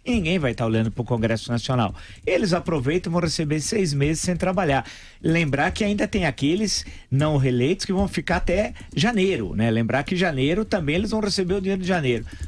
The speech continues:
No fim de tudo, eles vão sair com um belo dinheiro e debate que é bom nada. Basta ver, assistir a T V Câmara, a T V Senado, que cura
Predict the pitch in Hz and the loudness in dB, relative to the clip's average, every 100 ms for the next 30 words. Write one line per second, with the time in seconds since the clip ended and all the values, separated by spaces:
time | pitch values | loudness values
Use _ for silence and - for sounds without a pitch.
0 | - 220 - 240 220 196 214 226 233 208 | -6 -4 -2 0 2 0 0 0 0 0
1 | 214 175 170 175 - 123 110 101 113 156 | 0 2 2 2 0 0 0 2 2 4
2 | 143 131 160 165 208 285 - - 202 139 | 2 0 2 2 2 -2 -4 -2 0 0
3 | 156 - 147 120 139 131 123 117 104 131 | -2 -2 -2 0 0 0 2 2 0 0
4 | 151 175 123 131 147 - - - - - | 0 -2 0 0 0 -4 -14 -4 -2 0
5 | 135 - - - 120 120 - 127 135 123 | 0 0 -2 0 0 -2 0 -2 0 0
6 | 127 117 120 - 110 110 135 165 - - | 0 0 0 0 2 2 0 -2 -2 -2
7 | - 139 175 190 | 2 2 2 0